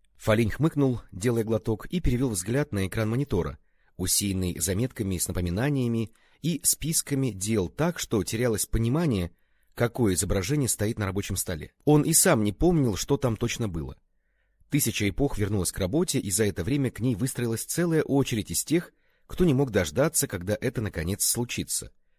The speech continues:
чтобы снова погрузиться в мир фантазий. Заказчик из шестого павильона, господин Чжан, вообще выкупил в личное пользование всю площадку до конца следующего месяца. Го Юн теперь оттуда не вылезал, и Фалинь перестал пытаться его выгнать.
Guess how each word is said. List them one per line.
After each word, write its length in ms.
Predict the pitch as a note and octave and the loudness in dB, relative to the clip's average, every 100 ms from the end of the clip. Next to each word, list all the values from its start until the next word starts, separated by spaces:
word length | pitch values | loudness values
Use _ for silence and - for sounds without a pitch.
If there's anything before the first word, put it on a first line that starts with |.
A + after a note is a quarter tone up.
| _ - | _ -8
чтобы 340 | - F#2 F2+ - | -4 -2 -2 -2
снова 260 | G2 G#2+ | 0 0
погрузиться 540 | G#2 D2 D#2 G2+ - E2+ | -2 -4 -4 -4 -4 -4
в 40 | |
мир 140 | G2 | -4
фантазий. 600 | D#2+ A2 A#2 E2 - D2+ _ _ _ | -2 -2 -2 -6 -8 -14 _ _ _
Заказчик 540 | - B2+ E3+ G#3+ - - | 2 2 6 4 4 -2
из 80 | A#2 | -2
шестого 340 | A#2+ - B2+ | 0 4 4
павильона, 600 | - F#2+ F#2 F#2+ D#3+ D3 | 4 0 2 2 2 2
господин 360 | G2 - G2+ F#2 | 0 -2 0 -2
Чжан, 460 | F#2+ G#2 D#3 F3+ | -2 2 2 2
вообще 480 | - A#2 A2+ - F3+ | 0 2 2 2 0
выкупил 380 | A#2+ B2 F#2+ F#2 | 0 -2 0 0
в 80 | F2+ | 0
личное 340 | A#2+ - F#2 | -4 -2 -4
пользование 540 | - C#3+ B2+ B2 A#2 G2+ | -2 -2 0 0 0 -2
всю 160 | - | -2
площадку 680 | G#2+ B2+ - E3 - F#2 - _ _ | -2 -2 0 0 0 -6 -6 _ _
до 120 | - | -4
конца 300 | G2 G2+ - | 0 0 0
следующего 500 | D#3 C3 A#2 - A#2 | 0 0 -2 -4 -4
месяца. 480 | A#2 D#2+ - - - _ _ _ _ _ _ _ | -4 -4 -4 -6 -8 _ _ _ _ _ _ _
Го 160 | E2+ G2+ | 0 2
Юн 240 | F#2 D3 | 4 2
теперь 260 | D3 - B2 | 2 0 0
оттуда 340 | - - B2+ | 0 -4 -2
не 80 | A2 | 0
вылезал, 440 | G#2+ G#2+ D2 - - - - - | 0 -2 -6 -10 -16 -20 -20 -10
и 180 | G2 G2 | -4 -4
Фалинь 440 | - G2+ G#2+ E3+ | 0 0 2 2
перестал 400 | D#3+ G2 - C3 | 2 0 2 0
пытаться 460 | - - A#2 - E2 | 0 -2 -2 -2 -4
его 160 | E2 F#2+ | -4 -4
выгнать. 480 | E2+ D2+ - - | -4 -6 -10 -12